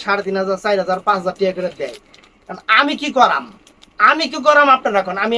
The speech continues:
এক হাজার টাকা করে দিয়ে দিয়াম। যা আছে কপালে এক হাজার টাকা করে গাদোয়াল, এক হাজার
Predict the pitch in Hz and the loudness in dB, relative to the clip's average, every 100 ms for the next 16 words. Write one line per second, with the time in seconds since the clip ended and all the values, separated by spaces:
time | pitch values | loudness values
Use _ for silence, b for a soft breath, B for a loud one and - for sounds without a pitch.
0 | 240 196 185 185 190 175 165 170 151 135 | 2 2 0 -2 -2 -4 -6 -6 -8 -8
1 | 120 - _ _ _ 147 226 254 240 233 | -12 -20 _ _ _ 2 6 6 6 2
2 | 233 196 190 196 180 180 180 190 185 190 | 0 2 2 2 0 -4 -4 -6 -4 -4
3 | 185 180 208 269 - - - _ - 202 | -2 2 6 4 2 -14 -20 _ -4 -2
4 | 190 196 | 0 0